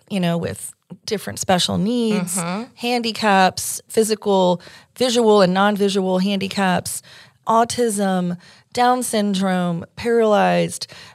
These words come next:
Speaker 1: massive anxiety, depression, drug addiction. I mean, there's so many different types of kids with different needs just in this population, just like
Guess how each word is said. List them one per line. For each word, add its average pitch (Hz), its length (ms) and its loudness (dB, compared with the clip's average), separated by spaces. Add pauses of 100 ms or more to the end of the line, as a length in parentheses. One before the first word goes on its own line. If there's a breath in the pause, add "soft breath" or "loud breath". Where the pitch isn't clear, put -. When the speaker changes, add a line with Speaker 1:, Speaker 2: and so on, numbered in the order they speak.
(140 loud breath)
Speaker 1:
massive 226 460 2
anxiety, 208 680 0
depression, 202 880 0 (360 loud breath)
drug 240 300 2
addiction. 196 720 0
I 214 140 -2
mean, 202 220 -4 (340 loud breath)
there's 247 180 0
so 254 380 2
many 277 280 -2
different 208 520 -2
types 208 500 -4
of 196 160 -4
kids 220 560 -2
with 190 240 -6 (180)
different 202 460 -6 (100)
needs 220 420 -4
just - 520 2
in 214 220 0
this 392 560 0
population, 196 680 -2
just 233 220 0
like 226 220 -2